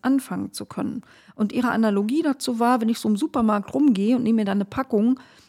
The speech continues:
und lese da alle Inhaltsstoffe, weil das halt so vorgeschrieben ist, kann ich ja mit diesen Angaben auch nur was anfangen, wenn ich irgendwie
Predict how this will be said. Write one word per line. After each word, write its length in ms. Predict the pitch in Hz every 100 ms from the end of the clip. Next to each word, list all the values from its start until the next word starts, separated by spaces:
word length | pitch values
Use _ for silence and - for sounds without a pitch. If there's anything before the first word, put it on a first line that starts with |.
| -
und 140 | 220
lese 260 | 208 262 -
da 80 | -
alle 160 | 208
Inhaltsstoffe, 720 | 202 320 330 214 - - 208 226
weil 140 | 202
das 160 | 202 196
halt 160 | 196 185
so 60 |
vorgeschrieben 680 | 190 285 269 208 - 208 202
ist, 260 | 233 - - - _ - -
kann 160 | 277
ich 120 | 294 262
ja 80 |
mit 300 | 233 226 -
diesen 240 | 262 285 247
Angaben 560 | - 262 233 190 214 233
auch 260 | 240 277
nur 100 | 240
was 240 | 208 - -
anfangen, 500 | 269 277 196 214 208
wenn 100 | 226
ich 220 | 226 -
irgendwie 440 | 247 240 208 196